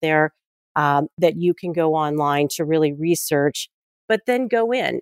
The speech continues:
and talk to a business banker so that you have the understanding of what's happening. I mean, we operate in ninety local markets across this country. I mean, we're a huge bank, but we operate in ninety local markets. And that's because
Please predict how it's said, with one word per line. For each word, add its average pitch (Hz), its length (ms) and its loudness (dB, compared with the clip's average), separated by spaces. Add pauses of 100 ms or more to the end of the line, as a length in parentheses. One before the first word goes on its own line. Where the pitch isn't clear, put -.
and 185 220 4
talk - 440 0 (180)
to 175 260 2
a 160 120 0
business 151 520 -2
banker 131 400 2
so - 240 2
that 175 220 -2
you 196 300 0
have 165 420 0
the 160 180 0
understanding 156 840 0 (360)
of 165 120 -4
what's 165 300 0
happening. 160 500 -2
I - 320 -20
mean, 175 200 2
we 233 260 -2
operate 165 680 0
in 165 240 0
ninety 170 680 0
local 160 480 0
markets 147 520 0
across 147 380 -2
this - 220 -4
country. 254 440 -2
I - 20 2
mean, 143 180 0
we're 143 160 2
a 139 80 -4 (180)
huge 226 360 0
bank, 143 260 2 (380)
but 185 80 4
we 180 260 0
operate 165 640 0
in 160 180 0
ninety 156 420 2
local 151 340 0
markets. 165 480 0
And 170 120 -2
that's 165 340 0
because 165 440 0